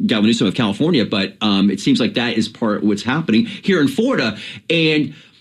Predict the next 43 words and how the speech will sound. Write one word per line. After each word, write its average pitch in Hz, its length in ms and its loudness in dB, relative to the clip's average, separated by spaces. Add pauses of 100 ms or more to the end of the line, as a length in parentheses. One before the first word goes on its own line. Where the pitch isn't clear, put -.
(380)
again, 185 340 2
I, 131 340 2
I 135 80 0
bring 156 220 2
it 123 100 0
back 170 260 0
to 160 60 -4
the 123 80 2
fact 120 360 -2
that, 113 400 0
uh, 110 260 2
with 123 280 2
supermajorities 143 1000 2
in 127 140 4
the 120 80 4
Florida 135 280 0
legislature, 127 720 0 (360)
you 127 200 2
can 147 140 2
have, 135 300 0 (100)
uh, 117 160 0
passionate 147 540 0
speeches 139 600 0
against 131 480 0
these 117 240 4
policies. 127 720 0
And 110 280 4
we 135 140 4
have 127 160 2
heard, 143 500 2
you 113 100 6
mentioned 117 420 4
Representative 117 400 2
Anna 113 180 2
Escamani 113 540 2
has 101 80 2
been 110 200 2
a 104 40 2
very 113 260 2
articulate 101 480 -2
spokesperson 117 840 -2
against 127 460 0
those. 104 320 0